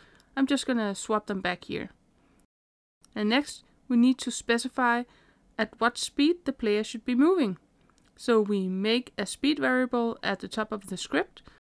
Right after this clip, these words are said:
The export tag enables us to edit this variable not only from the script, but also from the Player Notes Inspector menu.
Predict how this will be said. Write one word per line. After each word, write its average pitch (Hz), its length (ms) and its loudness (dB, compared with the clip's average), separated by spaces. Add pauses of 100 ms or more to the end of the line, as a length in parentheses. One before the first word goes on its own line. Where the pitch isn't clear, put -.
(840)
The 214 240 0 (100)
export 262 540 0
tag 254 300 -4 (240)
enables 220 680 0
us 214 380 0
to - 220 -4
edit 208 280 -2 (160)
this 214 240 -2
variable 240 680 0
not 220 320 0
only 214 280 0
from 196 320 -4
the 190 100 -6
script, - 460 -4 (360)
but 240 160 -2
also 240 420 2
from 220 300 -2
the 202 140 -2
Player 226 380 0
Notes 220 260 -4
Inspector 311 520 -2
menu. 185 400 -4